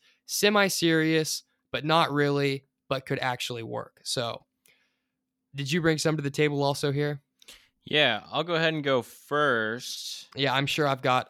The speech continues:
Speaker 1: a lot more names built up here. So you go ahead and start us off with what you've got.
Speaker 2: Okay, I, in the meantime, I was just Googling Snyder, and this article popped up about would Bezos buy the Redskins.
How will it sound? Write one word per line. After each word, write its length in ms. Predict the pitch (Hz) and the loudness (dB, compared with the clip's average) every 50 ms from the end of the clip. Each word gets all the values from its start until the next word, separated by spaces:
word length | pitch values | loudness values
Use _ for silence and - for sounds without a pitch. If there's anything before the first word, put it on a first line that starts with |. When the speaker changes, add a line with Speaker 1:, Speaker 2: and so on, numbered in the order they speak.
| _ - | _ -8
Speaker 1:
a 80 | 123 | -6
lot 280 | 127 123 127 120 120 117 | -4 -2 -2 -2 -2 -2
more 180 | 127 120 120 117 | -4 -6 -6 -6
names 300 | 117 113 113 117 117 113 | -6 -8 -8 -10 -12 -12
built 320 | - - 113 113 - - | -12 -12 -12 -12 -14 -16
up 160 | 110 110 - | -16 -16 -16
here. 260 | - 113 113 110 - _ - - - _ _ | -12 -12 -12 -12 -12 _ -20 -20 -20 _ _
So 160 | - - 117 | -6 -6 -6
you 180 | 120 127 131 151 | -6 -8 -10 -4
go 140 | 156 202 190 | 0 2 2
ahead 180 | 170 156 156 147 | 2 2 0 -2
and 120 | 143 139 | -2 -4
start 260 | - - 135 131 127 | -2 0 0 0 0
us 120 | 123 - 131 | -2 -4 -4
off 180 | 120 117 - | -4 -6 -6
with 120 | 120 113 120 | -10 -10 -10
what 140 | 120 113 | -8 -8
you've 140 | 117 117 117 117 | -8 -12 -12 -10
got. 300 | 117 113 113 110 107 - _ _ _ _ _ _ _ _ _ _ _ - | -10 -10 -10 -10 -12 -16 _ _ _ _ _ _ _ _ _ _ _ -8
Speaker 2:
Okay, 260 | 131 135 131 127 120 - | -6 -4 -2 -2 -2 -2
I, 240 | 110 135 165 180 170 - - _ _ - | 0 0 0 -2 -4 -6 -12 _ _ -10
in 180 | - 156 165 151 | -8 -6 -4 -2
the 80 | 135 120 | -2 -2
meantime, 520 | 113 113 120 131 127 - 139 131 127 123 - | 0 0 0 0 0 0 0 -2 -2 -2 -4
I 160 | 98 117 135 | -4 -4 -2
was 340 | 147 151 139 123 - - - _ _ _ _ | -2 -2 -4 -6 -8 -12 -16 _ _ _ _
just 340 | - 131 127 113 - - - | -10 -8 -8 -8 -10 -10 -8
Googling 640 | 110 107 113 117 123 123 123 120 120 120 117 117 | -6 -4 -4 -2 -2 -2 0 0 0 -2 -4 -4
Snyder, 640 | - - 117 110 107 110 113 120 123 127 123 123 - - | -6 -8 -6 -4 -4 -4 -4 -4 -4 -4 -6 -8 -8 -8
and 520 | 107 101 101 101 98 101 98 101 98 101 | -8 -6 -4 -4 -4 -4 -4 -6 -6 -8
this 240 | 101 98 - - - | -8 -10 -10 -12 -12
article 360 | - 107 107 113 - - 113 | -8 -8 -8 -6 -6 -8 -8
popped 320 | 101 - 110 110 101 - | -6 -6 -6 -6 -6 -6
up 200 | 107 107 104 101 | -6 -6 -6 -8
about 400 | 101 95 95 92 90 87 85 - | -8 -10 -8 -6 -6 -6 -8 -8
would 200 | 92 95 90 85 | -10 -10 -12 -10
Bezos 640 | - 92 92 92 95 95 95 104 98 92 92 - - - | -8 -6 -6 -4 -6 -6 -6 -6 -6 -6 -6 -8 -10 -8
buy 220 | - 92 90 87 87 | -8 -6 -6 -6 -8
the 160 | 85 90 85 | -10 -10 -12
Redskins. 960 | 80 78 78 80 78 73 - - - 78 73 73 - - - - - - - | -12 -14 -16 -16 -16 -16 -16 -16 -16 -20 -20 -20 -20 -20 -20 -20 -20 -20 -20